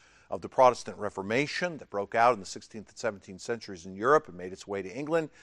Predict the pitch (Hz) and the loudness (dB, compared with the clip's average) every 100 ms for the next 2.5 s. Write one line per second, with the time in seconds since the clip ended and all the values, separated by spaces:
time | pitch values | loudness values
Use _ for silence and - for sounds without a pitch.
0 | - _ 90 92 110 - 98 87 95 85 | -20 _ -6 -4 -4 -4 -8 -10 -14 -16
1 | - - 104 92 90 85 - 90 87 98 | -18 -18 -12 -8 -8 -8 -12 -14 -8 2
2 | 139 156 170 175 | 4 4 2 -2